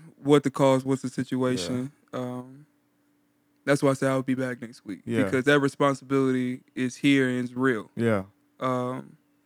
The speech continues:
Speaker 1: I don't care if it's ten people,
Speaker 2: Yeah.
Speaker 1: you know, but it's something where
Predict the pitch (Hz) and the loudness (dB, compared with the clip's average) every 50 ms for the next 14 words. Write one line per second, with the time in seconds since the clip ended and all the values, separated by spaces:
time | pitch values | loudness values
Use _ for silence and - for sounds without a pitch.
0 | _ _ _ _ _ _ _ _ _ _ _ - 135 147 143 139 - 143 135 135 | _ _ _ _ _ _ _ _ _ _ _ 2 4 4 4 4 2 2 2 2
1 | 131 127 135 131 - - _ - - 143 135 131 - 139 127 123 - - 123 123 | 4 2 -2 -4 -4 -10 _ -4 -2 -2 -2 -2 -4 -6 -6 -6 -8 -10 -10 -10
2 | - 110 113 107 101 95 107 139 135 131 131 131 131 135 139 - _ _ _ _ | -6 -4 -2 -2 -2 -4 -4 -4 -4 -4 -4 -4 -6 -8 -10 -14 _ _ _ _
3 | _ _ _ - 139 139 135 127 123 123 131 - _ _ _ _ _ _ _ _ | _ _ _ -6 -2 2 2 2 2 0 -4 -8 _ _ _ _ _ _ _ _
4 | _ _ _ _ _ _ _ _ _ _ _ _ _ _ _ _ _ _ _ _ | _ _ _ _ _ _ _ _ _ _ _ _ _ _ _ _ _ _ _ _
5 | _ _ _ _ _ _ _ _ _ _ _ _ _ _ _ _ _ _ _ 156 | _ _ _ _ _ _ _ _ _ _ _ _ _ _ _ _ _ _ _ 0
6 | 143 - - 180 170 160 165 156 151 147 147 151 151 147 143 135 135 131 131 139 | 2 6 6 6 6 6 4 4 6 8 8 10 10 10 10 8 8 6 4 2
7 | 147 | -2